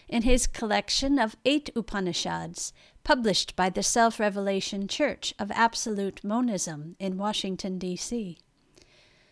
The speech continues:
In the foreword to this collection, Swami Kamalananda, disciple of Swami Premananda,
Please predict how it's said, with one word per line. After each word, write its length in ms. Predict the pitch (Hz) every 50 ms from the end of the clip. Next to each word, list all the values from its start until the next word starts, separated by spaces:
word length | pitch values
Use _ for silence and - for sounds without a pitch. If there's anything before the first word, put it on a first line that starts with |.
| _ _ _ _ -
In 180 | - 254 269
the 80 | 277 294
foreword 640 | 294 - 381 403 415 392 349 277 220 208 208 208 -
to 100 | - 247
this 260 | 220 233 220 - -
collection, 800 | - - 226 202 202 190 185 - - - 220 214 226 247 254 254 - - - - - _ _ -
Swami 460 | - - - 285 294 294 294 294 294
Kamalananda, 1040 | 294 - - 302 302 311 311 277 226 202 185 170 160 160 160 165 185 220 269 285 - _ _ _ _ _ _ _ -
disciple 640 | 220 233 - - 320 311 339 349 339 - 240 226
of 180 | 214 196 185 -
Swami 460 | - - - 226 202 196 190 190 185
Premananda, 800 | 180 - - 190 180 170 170 170 165 165 165 160 180 202 233 285